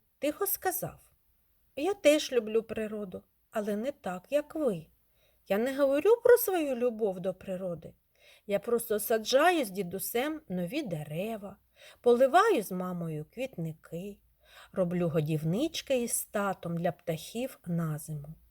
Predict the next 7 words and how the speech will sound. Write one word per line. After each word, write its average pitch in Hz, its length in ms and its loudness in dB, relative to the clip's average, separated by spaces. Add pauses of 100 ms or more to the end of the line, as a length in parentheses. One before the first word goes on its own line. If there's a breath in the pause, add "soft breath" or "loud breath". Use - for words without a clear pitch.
(360 soft breath)
Я 254 140 2
ніколи 311 560 6
не 233 140 0
дозволяю 233 800 -2
собі 196 360 -10
зірвати 247 540 -2
квітку, 196 680 -14